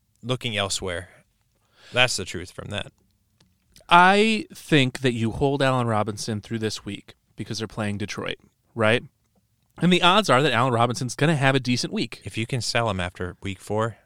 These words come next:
Speaker 2: A-, and then go sell.
Speaker 1: Yes.
Speaker 2: Right? Sell high on Allen Robinson based on the name,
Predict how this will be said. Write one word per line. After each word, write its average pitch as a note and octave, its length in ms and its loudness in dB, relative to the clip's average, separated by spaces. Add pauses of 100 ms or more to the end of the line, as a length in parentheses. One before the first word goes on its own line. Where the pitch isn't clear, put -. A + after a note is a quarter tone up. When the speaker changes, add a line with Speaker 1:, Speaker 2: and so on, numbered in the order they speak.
Speaker 2:
A-, - 40 -8 (320)
and B2+ 180 4
then B2+ 240 4
go A2+ 200 2
sell. - 500 -6
Speaker 1:
Yes. - 240 -16
Speaker 2:
Right? A2 320 2
Sell D#3+ 400 2
high C#3+ 180 4
on B2+ 140 2
Allen A#2 180 0
Robinson A2+ 380 0
based G#2+ 240 -4
on G#2+ 100 -4
the G#2+ 60 -4
name, D#3+ 420 0